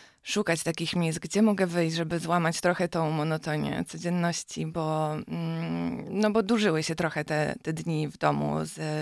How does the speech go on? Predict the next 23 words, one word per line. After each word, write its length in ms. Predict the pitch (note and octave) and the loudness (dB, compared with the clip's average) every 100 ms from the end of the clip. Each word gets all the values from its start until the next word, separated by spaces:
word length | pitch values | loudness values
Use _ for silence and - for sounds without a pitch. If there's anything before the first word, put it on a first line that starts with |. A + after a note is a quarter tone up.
| D#3 | -2
z 60 | D#3 | -2
maleństwem. 680 | E3 D#3 D3 - E3 F3+ A3 - - - - _ | -2 0 -4 -6 -2 0 0 -4 -20 -20 -20 _
Więc, 500 | F3 F3+ F3 E3+ - | -4 0 0 -2 -2
e, 220 | F3+ E3+ E3 | 2 2 4
sama 280 | G3 F3+ | 4 4
zaczęłam 360 | E3+ E3+ E3 D#3+ | 2 2 2 2
szukać 300 | - E3+ E3 | -2 -4 -4
takich 320 | E3+ E3 D#3+ | -6 -8 0
miejsc, 280 | G#3 B3 - | 4 4 4
no 60 | G3+ | -2
i 100 | F3 | -2
stwierdziłam, 580 | - - - E3 D#3 | -6 -14 -6 -2 -2
że 280 | D#3+ D#3 D3+ D3+ | 0 0 0 0
będę 280 | D#3+ D3+ | 0 0
je 140 | D3+ D#3 | -2 -4
polecać 520 | - D#3 D#3 D#3 - | -4 -4 -4 -6 -8
też 280 | - D#3 - | -6 -4 -2
innym 280 | E3 D#3 D#3 | -2 -2 0
mamom, 340 | D3+ D#3+ D#3+ | 0 0 -2
żeby 240 | D#3 D#3 D#3 | -4 -4 0
łatwiej 420 | D3 - E3 D#3+ | 0 -2 -6 -4
było 240 | D#3+ D#3 | -2 -2
im 240 | D3+ D3+ | -2 -2